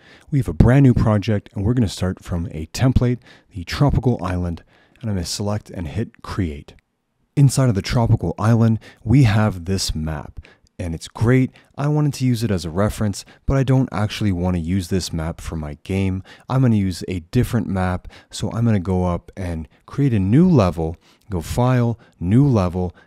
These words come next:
and select a different template. I don't actually want a tropical island. I wanna go to the Oasis Island.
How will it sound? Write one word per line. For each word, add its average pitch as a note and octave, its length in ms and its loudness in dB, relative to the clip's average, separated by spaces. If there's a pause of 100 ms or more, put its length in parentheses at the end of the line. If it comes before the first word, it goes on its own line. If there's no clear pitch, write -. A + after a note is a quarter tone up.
and F#2+ 240 -4
select F#2+ 460 -2
a A2 80 -8
different F#2 400 -2
template. A2+ 540 -2 (680)
I F#2+ 60 -14
don't F#2 200 -4
actually F#2+ 300 -6
want B2 240 2
a - 20 -6
tropical F#2+ 460 0
island. D2 340 -10
I - 120 -10
wanna A#2 120 0
go G2+ 140 4
to F#2+ 60 0
the F#2+ 160 -4
Oasis F#2 520 -2
Island. D2+ 360 -14